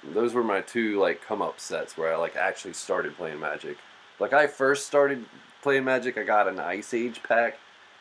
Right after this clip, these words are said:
but then I just kinda, I played a little bit, and then I got some core set, but they didn't call it that at the time.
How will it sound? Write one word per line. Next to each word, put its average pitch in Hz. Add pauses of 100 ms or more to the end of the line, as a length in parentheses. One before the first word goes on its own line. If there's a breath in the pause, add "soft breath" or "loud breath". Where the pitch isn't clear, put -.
(120)
but 87
then 101
I 95
just 92 (100)
kinda, 95 (560 loud breath)
I -
played 185
a 143
little 135
bit, 110
and 110
then 113 (680 loud breath)
I -
got 151 (460)
some 113 (140)
core 135
set, 110
but 92
they 107
didn't 101
call 76
it 73
that 85
at 69
the 82
time. 82